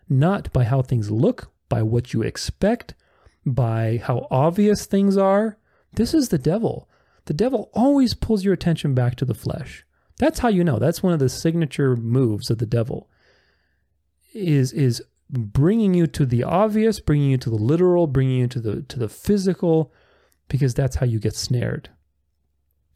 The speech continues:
And sadly, most people are snared. So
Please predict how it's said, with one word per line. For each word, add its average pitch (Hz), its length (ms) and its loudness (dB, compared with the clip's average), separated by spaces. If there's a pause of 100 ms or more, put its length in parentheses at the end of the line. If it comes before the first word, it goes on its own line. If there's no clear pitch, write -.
(200)
And 131 180 0
sadly, 139 600 0 (160)
most 151 200 0
people 131 300 -4
are 110 80 -4
snared. - 440 -8 (640)
So 139 540 0